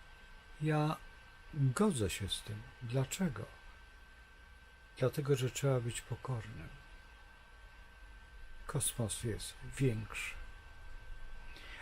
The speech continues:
A m-, ja jestem tylko tą chwilą.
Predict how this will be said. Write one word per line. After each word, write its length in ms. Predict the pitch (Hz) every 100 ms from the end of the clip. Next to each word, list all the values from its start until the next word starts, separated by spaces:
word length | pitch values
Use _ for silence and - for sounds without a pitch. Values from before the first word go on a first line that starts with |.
| -
A 80 | 143
m-, 380 | 143 147 151 143 - - -
ja 320 | 139 156 185
jestem 560 | 156 127 - - 123 113
tylko 380 | - 127 - 120
tą 300 | - 120 117 110 - - - - -
chwilą. 460 | - - 165 110